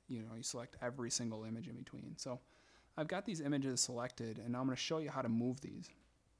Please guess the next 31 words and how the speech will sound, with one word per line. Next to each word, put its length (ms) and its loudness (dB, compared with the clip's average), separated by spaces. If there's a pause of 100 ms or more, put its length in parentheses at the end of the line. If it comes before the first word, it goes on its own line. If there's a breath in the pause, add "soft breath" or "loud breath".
(420)
So 320 2
the 80 -2
first 260 0
thing 180 4
is 180 0
to 240 0
make 480 2 (160)
or 120 0
find 460 4
the 140 2
folder 360 2
you 80 2
wanna 160 0
move 280 2
them 220 -2
to. 280 -4 (640 soft breath)
So 540 0
I'm 100 0
gonna 140 0
put 340 -2
them 460 2
on 300 2
this 200 -4
backup 540 -4
one, 340 -4
which 160 -6
is 100 -4
my 180 -2
external 380 -4
hard 220 -4
drive, 340 -6